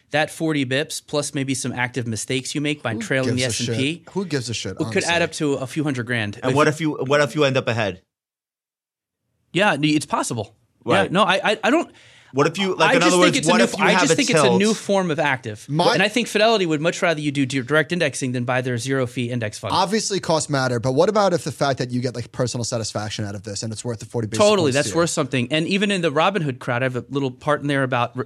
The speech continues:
Speaker 1: R O E, return on entertainment.
Speaker 2: Yeah.
Speaker 1: Um, it, it's fine.
Speaker 2: Yeah.
Speaker 1: I, I'm not. I, I'm just trying to put. I, I, in the book, I have both sides. I have, uh, Nature Acy saying this isn't great, and I have Michael Kitces who loves it. And I'm like,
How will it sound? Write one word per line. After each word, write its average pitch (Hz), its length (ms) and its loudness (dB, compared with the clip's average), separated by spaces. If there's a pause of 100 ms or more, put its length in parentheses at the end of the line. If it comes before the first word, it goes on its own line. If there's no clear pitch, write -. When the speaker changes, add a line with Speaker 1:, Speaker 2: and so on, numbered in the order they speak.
Speaker 1:
R 139 200 0
O 135 140 0
E, 131 80 -2
return 117 320 -4
on 135 100 -2
entertainment. 131 480 -4 (100)
Speaker 2:
Yeah. 117 100 0
Speaker 1:
Um, 113 240 -4
it, 185 160 0
it's - 120 -8
fine. 262 420 -2
Speaker 2:
Yeah. 151 160 0 (120)
Speaker 1:
I, 196 100 0
I'm 226 120 2
not. 294 220 2 (380)
I, - 220 -2
I'm 220 120 2
just 294 120 -2
trying 247 160 0
to 190 40 -2
put. - 260 0
I, 170 100 2 (180)
I, 165 100 -2
in 175 80 -2
the 185 60 -4
book, 226 200 0
I 185 60 2
have 143 220 -6
both 180 220 -2
sides. 135 480 -4
I 139 140 -6
have, 151 180 -2
uh, 143 160 0
Nature 175 300 -4
Acy 175 260 -2
saying 160 240 -4
this 147 140 -6
isn't 151 180 -4
great, 165 260 -4
and 147 120 -6
I - 20 -2
have 143 220 -6
Michael 156 260 -4
Kitces 185 340 -6
who 160 80 -6
loves 151 280 -2
it. 147 160 -6 (260)
And 156 60 -6
I'm 170 80 -4
like, 165 160 -6